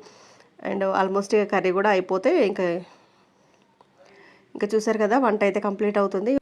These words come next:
పిల్లలకైతే ఈరోజు హాలిడే అనమాట. అంటే సండే రోజు బోనాలు కాబట్టి మండే రోజు కూడా హాలిడే ఇస్తారు కదా. ఇంకా మండే రోజు హాలిడే ఉంది. ఇంకా పిల్లలైతే లేవలేదు.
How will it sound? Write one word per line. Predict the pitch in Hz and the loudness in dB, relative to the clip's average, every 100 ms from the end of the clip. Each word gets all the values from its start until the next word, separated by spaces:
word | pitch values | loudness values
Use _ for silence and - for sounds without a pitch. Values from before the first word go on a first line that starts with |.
| - | 0
పిల్లలకైతే | 240 247 247 240 | 0 2 2 0
ఈరోజు | 233 208 254 | 0 0 2
హాలిడే | 277 214 208 208 | 4 6 6 2
అనమాట. | 214 196 180 | 2 0 0
అంటే | 233 277 233 185 185 185 | 0 0 0 0 2 0
సండే | 185 180 175 | 0 2 2
రోజు | 196 208 | 2 0
బోనాలు | 208 185 180 | 0 0 0
కాబట్టి | 208 202 202 | 0 0 -2
మండే | 254 180 196 | -2 -2 0
రోజు | 190 190 185 | 2 0 0
కూడా | 190 269 427 415 - | 0 2 2 0 -6
హాలిడే | 208 190 196 | -4 0 0
ఇస్తారు | 185 - 175 | -2 -2 -2
కదా. | 185 190 403 453 - - - - | -2 2 2 2 -8 -20 -16 -10
ఇంకా | 208 202 | -2 0
మండే | 185 190 185 | 0 2 2
రోజు | 180 180 262 359 311 - | 2 0 0 0 0 -4
హాలిడే | 196 202 185 185 | -4 2 2 2
ఉంది. | 175 160 214 | 0 0 -2
ఇంకా | 370 427 - 208 | -2 -6 -8 -6
పిల్లలైతే | 202 185 185 185 208 | -2 0 0 0 0
లేవలేదు. | 190 170 180 190 165 294 | -2 -2 -4 -4 0 0